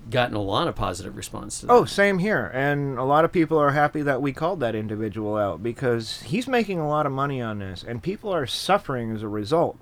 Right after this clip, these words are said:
Speaker 2: because they think it's easy, and it is not easy.
Speaker 1: Yeah, you have bad days and good days.
Speaker 2: You
Speaker 1: And
Speaker 2: have
Speaker 1: when
Speaker 2: good
Speaker 1: you have
Speaker 2: days
Speaker 1: a
Speaker 2: and
Speaker 1: bad
Speaker 2: bad
Speaker 1: day,
Speaker 2: days.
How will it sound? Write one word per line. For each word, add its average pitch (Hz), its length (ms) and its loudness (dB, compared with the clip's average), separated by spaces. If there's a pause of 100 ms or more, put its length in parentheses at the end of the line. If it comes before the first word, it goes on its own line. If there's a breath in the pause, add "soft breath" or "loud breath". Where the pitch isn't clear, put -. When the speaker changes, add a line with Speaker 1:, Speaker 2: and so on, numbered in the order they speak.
Speaker 2:
because 113 640 0 (120)
they 123 140 2
think 156 240 -2
it's - 140 -6
easy, 82 340 -12
and 131 160 -2
it 202 140 2
is 87 260 -6
not 92 460 -6 (200)
easy. 87 440 -8 (320 loud breath)
Speaker 1:
Yeah, 175 140 6
you 175 120 6
have 165 220 0
bad 135 220 4
days 113 240 -2
and 101 120 -6
good 101 140 -6
days. - 240 -10
Speaker 2:
You 247 60 0
Speaker 1:
And 254 80 4
Speaker 2:
have 247 80 2
Speaker 1:
when - 20 -10 (120)
Speaker 2:
good - 40 2
Speaker 1:
you 127 80 6
have 180 80 8
Speaker 2:
days 170 100 4
Speaker 1:
a 175 60 2
Speaker 2:
and 151 60 6
Speaker 1:
bad 185 100 6
Speaker 2:
bad 175 80 6
Speaker 1:
day, 127 200 4 (180)
Speaker 2:
days. 107 40 -10